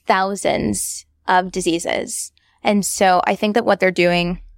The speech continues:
is really interesting. I believe that normally those tests would cost around fif-, fifteen thousand dollars,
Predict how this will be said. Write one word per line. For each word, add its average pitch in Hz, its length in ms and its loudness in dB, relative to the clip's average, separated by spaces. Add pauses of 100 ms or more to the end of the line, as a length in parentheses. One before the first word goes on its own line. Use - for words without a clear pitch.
(600)
is 208 160 0
really 202 240 4
interesting. 180 640 0 (300)
I 208 140 0
believe 202 600 -4
that 180 640 2 (100)
normally 196 920 4 (300)
those 185 480 2
tests - 320 0
would 196 80 -4
cost - 340 -2
around 185 400 2
fif-, - 640 -6 (280)
fifteen 208 440 0
thousand 185 340 0
dollars, 208 600 2